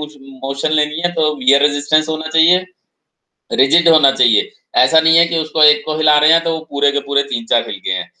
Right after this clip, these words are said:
And without stick slip motion, I have explained क्या होना चाहिए। तो यहाँ पे देखिए एक छोटी सी सीएनसी मशीन है जिसका एक डेमो का फोटो मैंने दिखाया है। क्या है इसमें, table है या carriage है जिसको move करना है,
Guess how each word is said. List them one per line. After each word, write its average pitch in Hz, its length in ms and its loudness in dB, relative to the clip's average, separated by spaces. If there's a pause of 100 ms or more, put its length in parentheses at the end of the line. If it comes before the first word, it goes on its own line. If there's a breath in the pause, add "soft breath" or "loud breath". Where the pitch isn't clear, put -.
(260)
And 151 160 2
without 147 440 0
stick - 500 -6
slip 160 260 -4
motion, 127 320 -8
I 123 160 0
have 120 140 2
explained 110 580 -4
क्या 117 140 -2
होना 92 240 -6
चाहिए। - 300 -20 (580)
तो 139 60 -2
यहाँ 147 240 0
पे 180 120 -6
देखिए 175 360 0
एक 180 200 0
छोटी 160 240 -2
सी 175 460 -2
सीएनसी 156 420 -2
मशीन 139 380 -4
है 156 280 -4
जिसका 143 240 -2
एक 139 120 2
डेमो 131 320 -4
का 143 120 -2
फोटो 131 320 -4
मैंने 135 220 -6
दिखाया 120 400 2
है। 180 160 -10 (320)
क्या 131 140 4
है 147 220 4
इसमें, 151 300 -4
table 135 360 0
है 160 240 2
या 160 100 4
carriage 139 380 0
है 151 100 0
जिसको 143 300 -6
move 139 220 -6
करना 143 300 -6
है, 175 200 -4